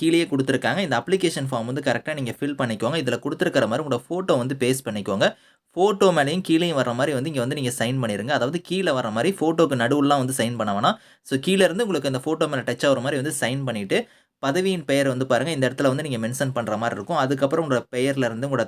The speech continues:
தந்தை பேர்ல இருந்து, பிறந்த தேதி, வயது, பாலினம், நிரந்தர முகவரி, so ஆதார் அட்டையோட எண், அதுக்கப்புறம் உங்களோட ஃபோன் நம்பர்ல இருந்து, உங்களோட இமெயில் ஐ டில இருந்து,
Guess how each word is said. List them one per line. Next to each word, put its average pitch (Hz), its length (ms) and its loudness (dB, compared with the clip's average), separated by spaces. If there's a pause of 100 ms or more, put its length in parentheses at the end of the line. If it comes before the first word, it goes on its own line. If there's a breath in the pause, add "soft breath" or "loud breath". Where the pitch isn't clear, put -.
தந்தை 120 220 2 (100)
பேர்ல 113 240 -2
இருந்து, 117 220 -4
பிறந்த 127 320 -2
தேதி, 107 300 -4
வயது, 117 360 -2 (220)
பாலினம், 117 460 -4 (100)
நிரந்தர 127 400 0
முகவரி, 110 360 -2 (400 soft breath)
so 131 80 -2 (140)
ஆதார் 139 260 2
அட்டையோட 117 300 0 (120)
எண், 120 160 -2
அதுக்கப்புறம் 113 420 -2
உங்களோட 117 220 0
ஃபோன் 139 260 -4
நம்பர்ல 110 300 -2
இருந்து, 110 180 -4
உங்களோட 120 200 -2 (160)
இமெயில் 131 280 0
ஐ - 80 -2
டில 107 180 -4
இருந்து, 107 200 -4